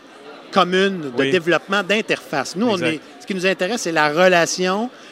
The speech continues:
Speaker 1: puis l'aspect communication du développement des services numériques, ben, c'est l'interface, souvent, la convivialité, la, la, la cohérence aussi entre différents,
Speaker 2: Ben, c'est ça.
Speaker 1: euh,
Speaker 2: Donc, vous êtes
Speaker 1: services.
Speaker 2: dans le design thinking un peu, donc dans la relation que le, qu'un citoyen peut avoir avec son gouvernement, du point où il y a un besoin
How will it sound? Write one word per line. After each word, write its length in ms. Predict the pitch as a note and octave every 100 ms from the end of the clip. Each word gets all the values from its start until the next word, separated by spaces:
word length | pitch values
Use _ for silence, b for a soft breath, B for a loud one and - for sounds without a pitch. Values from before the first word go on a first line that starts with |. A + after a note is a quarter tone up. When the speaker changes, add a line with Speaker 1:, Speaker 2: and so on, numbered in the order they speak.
| B
Speaker 1:
puis 140 | - E3+
l'aspect 480 | E3 E3 - B3 B3
communication 720 | F#3 F3+ F3 E3+ D#3 G#3+ G#3+
du 100 | D#3+
développement 380 | D#3 D#3 F3+
des 100 | F3+ D#3
services 340 | C#3+ D#3+ E3
numériques, 400 | D3 C#3+ F#3 A#3 B B B
ben, 100 | D#3+
c'est 160 | D#3 F#3+
l'interface, 640 | D#3+ D3 - D3+ D3 -
souvent, 340 | E3+ C#3+ D#3+ G#3 B C3+
la 80 |
convivialité, 920 | C3 E3 E3 D#3 D3 C#3+ - F#3+ G#3 G#3+ B B C#3
la, 200 | C#3+ - - -
la, 400 | C#3 C3+ C3 C3
la 120 | C3 -
cohérence 500 | F3+ D#3+ G#3+ F4+ -
aussi 220 | - A#3
entre 140 | F#3+
différents, 600 | C#3 - D3+ C#3+ E3 E3
Speaker 2:
Ben, 60 | D3
c'est 120 | C#3
ça. 60 | D#3
Speaker 1:
euh, 40 |
Speaker 2:
Donc, 20 |
vous 60 | D3+
êtes 60 | D3
Speaker 1:
services. 160 | F3
Speaker 2:
dans 80 | D#3
le 60 | D3
design 300 | C#3+ C#3+ E3
thinking 340 | D3+ C3 D#3+ D3
un 120 | B2+
peu, 260 | C#3+ E3+
donc 280 | C#3+ C3+ C#3 - - - - - B2
dans 140 | C3
la 120 | B2+ B2+
relation 480 | C3+ B2+ - D3+
que 100 | D3
le, 280 | B2+ A#2+ A#2
qu'un 260 | - A#2+ A2+
citoyen 480 | - D3+ C#3 C#3 D3+
peut 100 | D3
avoir 200 | B2+ C3+
avec 140 | C3 B2+
son 140 | A#2+
gouvernement, 520 | A#2+ B2+ A#2+ B2 C#3
du 120 | B2+ B2
point 520 | C3 C3 C3+ C#3 C3+
où 140 | A#2+
il 60 | B2+
y 20 |
a 60 | B2
un 60 |
besoin 560 | A#2 C3 B2 C3 C#3+